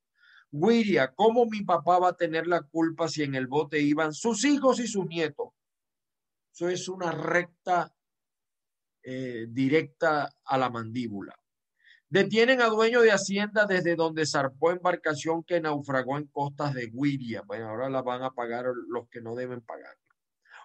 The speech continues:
Eh, tendrán algo de responsabilidad, pero no son los responsables totales.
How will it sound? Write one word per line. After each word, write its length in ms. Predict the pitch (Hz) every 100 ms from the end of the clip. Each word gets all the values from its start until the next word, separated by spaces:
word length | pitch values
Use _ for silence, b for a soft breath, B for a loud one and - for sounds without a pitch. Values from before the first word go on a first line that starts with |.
| B 135 -
Eh, 280 | 165 - 196
tendrán 380 | 202 175 175 202
algo 300 | 220 220 220
de 100 | 202
responsabilidad, 880 | 180 170 156 147 143 135 135 135 139
pero 180 | 123 117
no 120 | 123
son 420 | 127 131 131 139 113
los 220 | 120 117
responsables 640 | 120 117 117 113 117 123 120 _
totales. 500 | 120 135 101 95 92